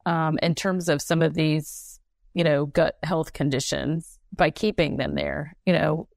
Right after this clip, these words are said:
we're, we're down, we're in a, we're in an industry that, that operates on fractions of cents. Um, you know, so everything is, um, least cost. So, so if you're saying that,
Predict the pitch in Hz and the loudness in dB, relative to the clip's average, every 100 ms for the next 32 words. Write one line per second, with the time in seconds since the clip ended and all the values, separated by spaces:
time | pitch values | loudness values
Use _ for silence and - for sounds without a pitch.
0 | _ 180 185 - 180 175 185 180 185 175 | _ 0 0 2 -2 0 2 2 2 0
1 | 185 185 196 190 185 208 233 254 220 226 | 0 2 2 0 0 2 2 2 2 2
2 | 226 - 208 202 180 - - - 180 - | 2 2 2 2 2 0 -2 0 0 0
3 | 180 160 - 156 151 175 165 - 160 160 | 0 0 0 -2 -2 -2 -2 -2 -2 -2
4 | 160 131 - 160 160 156 - - _ _ | -4 -4 0 2 0 -2 -10 -18 _ _
5 | _ _ _ - 156 147 - 175 165 156 | _ _ _ -2 0 0 0 2 4 4
6 | 170 - 185 196 196 170 165 156 165 - | 2 2 4 2 2 2 4 2 -2 -10
7 | - _ _ _ - 156 147 - 147 - | -20 _ _ _ 0 2 2 0 -6 -8
8 | _ - 190 170 - 156 156 190 185 190 | _ -2 0 0 2 0 2 2 2 2
9 | - 202 185 185 - 233 240 233 220 175 | 2 2 2 0 0 2 4 4 4 2
10 | - | 0